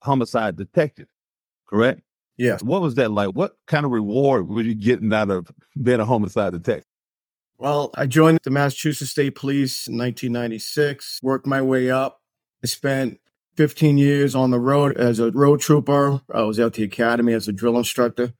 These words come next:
Speaker 2: teaching the new trainees. Then I decided to seek becoming a homicide detective.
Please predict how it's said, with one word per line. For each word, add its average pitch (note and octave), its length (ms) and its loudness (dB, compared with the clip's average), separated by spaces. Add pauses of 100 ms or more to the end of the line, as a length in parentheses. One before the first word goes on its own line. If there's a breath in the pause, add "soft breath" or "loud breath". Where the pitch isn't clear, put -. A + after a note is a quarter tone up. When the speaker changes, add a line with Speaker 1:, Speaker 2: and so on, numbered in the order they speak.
(280)
Speaker 2:
teaching A#2 340 0
the A2 60 2
new A2 180 0
trainees. B2 1000 2 (520)
Then C3 160 2
I C3 120 4
decided A#2+ 600 -2
to A2 540 2 (280)
seek C3+ 380 0
becoming B2+ 360 0
a A2 60 0
homicide A#2+ 500 2
detective. - 800 -8